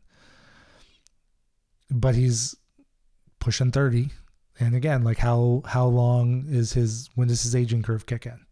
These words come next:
Nobody knows. Any of these starting pitchers, we saw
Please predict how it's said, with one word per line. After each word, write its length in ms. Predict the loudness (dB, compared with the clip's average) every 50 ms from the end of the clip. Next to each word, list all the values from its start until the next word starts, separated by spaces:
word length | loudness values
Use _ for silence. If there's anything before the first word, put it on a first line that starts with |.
| _ _ _ _ _ _ _ -4
Nobody 240 | -4 -2 -2 -2 -4
knows. 320 | -6 -8 -10 -14 -18 -20 _ _ _ _ _ _ _ _ -20 -20 -20 -20 -20 -20 _ _ _ _ _ _ _ _ _ _
Any 160 | 0 2 2 4
of 60 | 2
these 120 | 2 2
starting 260 | 2 0 0 0 0
pitchers, 320 | 0 0 -2 -2 -4 -4 -2
we 120 | -2 -2
saw 480 | 0 0 0 2 2 2 0 0 -2